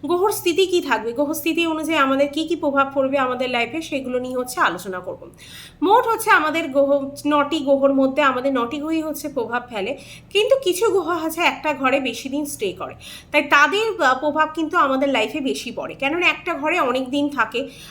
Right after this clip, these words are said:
আর অন্যান্য গ্রহগুলো কি এক মাস, কে পঁয়তাল্লিশ দিন, কি তিরিশ দিন করে একটা ঘরে থাকে, কে দুদিন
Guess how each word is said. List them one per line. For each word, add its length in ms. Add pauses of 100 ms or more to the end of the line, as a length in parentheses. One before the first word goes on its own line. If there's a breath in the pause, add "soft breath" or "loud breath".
আর 120
অন্যান্য 540
গ্রহগুলো 460
কি 100
এক 240
মাস, 300
কে 160
পঁয়তাল্লিশ 520
দিন, 240
কি 200 (200)
তিরিশ 280
দিন 200
করে 160
একটা 320
ঘরে 220
থাকে, 260
কে 140
দুদিন 380